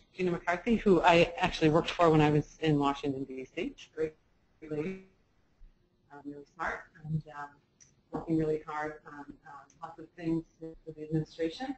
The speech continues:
Um, one of the things that she's done is put out the E P A's, um, strategy for, or strategic plan for twenty fourteen to twenty eighteen.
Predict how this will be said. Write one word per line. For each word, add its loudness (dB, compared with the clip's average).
Um, -4
one 0
of 2
the 2
things 0
that -6
she's -8
done -4
is -2
put -8
out -4
the -2
E -8
P -4
A's, -2
um, -6
strategy -2
for, 2
or -4
strategic -10
plan 0
for -6
twenty 0
fourteen 0
to -10
twenty -2
eighteen. -6